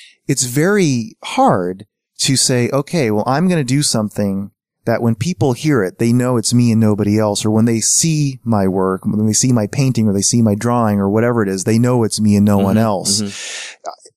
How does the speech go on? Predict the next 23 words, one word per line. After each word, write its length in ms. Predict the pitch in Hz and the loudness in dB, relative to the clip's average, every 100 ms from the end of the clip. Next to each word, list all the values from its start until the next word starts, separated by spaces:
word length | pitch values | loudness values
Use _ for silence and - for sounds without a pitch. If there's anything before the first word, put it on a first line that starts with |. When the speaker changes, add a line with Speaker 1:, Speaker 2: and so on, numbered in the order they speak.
| _ | _
Speaker 1:
He 460 | - - - 160 208 | -20 -16 -4 0 2
was 200 | 170 139 | 0 0
able 240 | 135 131 | 0 0
to 100 | 120 | -2
do 260 | 113 151 175 | 0 2 2
that, 280 | 127 104 104 | 2 0 0
and 140 | 117 | 0
I 80 | 117 | 0
Speaker 2:
Absolutely, 680 | 104 107 131 123 98 82 78 | 0 -2 0 0 -2 -8 -8
Speaker 1:
think, 220 | 92 90 | -10 -6
Speaker 2:
yeah. 40 | - | -2
Speaker 1:
and 240 | 139 127 | 0 0
I 120 | 120 | 0
think 300 | 120 151 143 - _ - - _ _ - | 0 -2 -2 -6 _ -20 -20 _ _ -20
that's, 800 | 147 139 131 131 - - - - _ _ _ - - _ _ _ _ | -16 -6 -2 0 0 -2 -2 -4 _ _ _ -20 -20 _ _ _ _
that's 760 | 139 131 131 139 139 - - - | -6 -6 -4 -4 -2 -2 -2 -4
the 100 | 127 120 | -4 0
result 720 | 120 110 117 131 117 - - | 0 0 0 0 -2 -6 -4
of 280 | - 104 101 | -2 0 0
the 100 | 110 | -2
lack 380 | 104 117 175 - | 0 2 0 -2
of 140 | 107 | -6
training. 500 | - 101 95 - - | -6 -8 -8 -12 -16